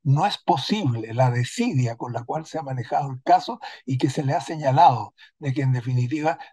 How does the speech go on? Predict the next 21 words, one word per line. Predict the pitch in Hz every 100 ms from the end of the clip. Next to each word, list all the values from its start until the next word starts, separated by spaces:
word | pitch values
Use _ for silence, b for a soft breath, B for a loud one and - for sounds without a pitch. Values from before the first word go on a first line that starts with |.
| -
¿no | 123
es |
cierto?, | 160 - 143
tiene | 165 175
que | 151 135
pedir | 143 135 151 -
hora | - 807 135 - - -
con | 127
un | 135 160
especialista | - 127 127 123 170 - 202 B -
y | 147
cuando | 147 139 131
la | 131
hora | 165 170
se | 135
le | 131
entrega | 127 170 - -
al |
especialista | - - - 135 151 -
le | 147
dice | 131 139 165